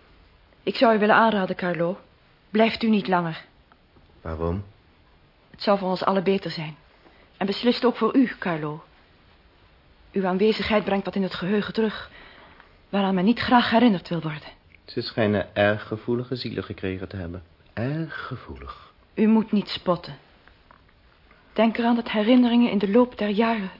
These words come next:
Speaker 1: veranderen. U vergist zich wanneer u nu op medelijden of sympathie rekent.
Speaker 2: Dat weet ik. Wie zou het uithouden twintig jaar op een kruidvat te zitten? In de eerste maand moet u al voor zichzelf het bewijs geconstrueerd hebben... dat er helemaal geen kruid in zit.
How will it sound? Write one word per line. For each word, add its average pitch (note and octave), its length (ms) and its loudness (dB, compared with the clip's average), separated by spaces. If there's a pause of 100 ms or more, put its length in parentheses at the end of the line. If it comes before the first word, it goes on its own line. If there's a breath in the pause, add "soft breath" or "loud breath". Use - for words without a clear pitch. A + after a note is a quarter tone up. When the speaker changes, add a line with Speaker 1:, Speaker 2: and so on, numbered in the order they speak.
Speaker 1:
veranderen. G#3+ 560 -2 (1160 loud breath)
U C#4+ 80 4
vergist C4+ 380 2
zich F3+ 140 0
wanneer G3+ 260 0
u A3+ 60 0
nu C4+ 160 4
op B3 100 0
medelijden B3 520 4
of A3 60 -2
sympathie A#3+ 480 -2
rekent. E3 440 -8
Speaker 2:
Dat A2+ 140 -2
weet G#2 220 2
ik. - 240 -10 (720 soft breath)
Wie C3 180 2
zou A#2 160 4
het A2 100 2
uithouden B2 420 2
twintig A2+ 300 0
jaar A2 140 4
op F#2 60 -2
een G#2 100 0
kruidvat A#2+ 480 2
te G2 80 -4
zitten? - 320 -8 (580 soft breath)
In D#2+ 100 -14
de A#1 60 -8
eerste G#2 260 -6
maand G2+ 320 0
moet A2 120 -6
u A2 40 -2
al G2 80 -2
voor G2+ 120 -4
zichzelf F#2 340 -2
het G2+ 100 2
bewijs G2+ 320 2
geconstrueerd A#2+ 600 -2
hebben... A2+ 160 0
dat A2+ 80 -6
er B2+ 60 0
helemaal B2+ 240 4
geen C3+ 140 0
kruid B2 240 4
in A#2 220 4
zit. - 420 -4